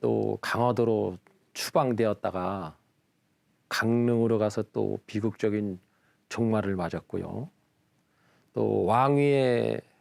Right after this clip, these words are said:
올랐던 창왕 또한 강화도로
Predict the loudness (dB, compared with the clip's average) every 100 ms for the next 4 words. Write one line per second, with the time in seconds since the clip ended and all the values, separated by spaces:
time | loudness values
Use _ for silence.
0 | -4 0 0 0 -2 -2 -4 -6 -2 0
1 | 2 0 -4 -12 _ _ _ _ _ _
2 | 0 2 2 -2 -6 _ -20 _ -10 -2
3 | 0 2 4 4 2 -4